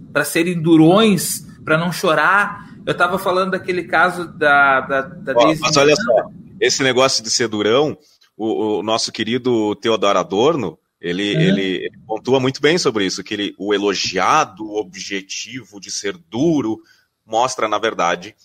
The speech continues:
Speaker 2: que você é insensível à dor dos outros. Né? É, é, eu,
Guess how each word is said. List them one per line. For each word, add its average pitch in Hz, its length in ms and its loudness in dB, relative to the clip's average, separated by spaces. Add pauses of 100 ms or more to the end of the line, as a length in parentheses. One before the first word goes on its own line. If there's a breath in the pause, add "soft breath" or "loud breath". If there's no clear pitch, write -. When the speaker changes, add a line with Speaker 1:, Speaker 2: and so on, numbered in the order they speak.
(140 soft breath)
Speaker 2:
que 117 100 -12
você 101 540 -2 (180)
é 98 340 0
insensível 107 920 -2 (460)
à 92 120 0
dor 98 280 0
dos 117 160 -10
outros. - 420 -4 (920)
Né? 95 320 -4
É, 95 40 -6 (120)
é, 85 500 -2 (140)
eu, 95 120 -4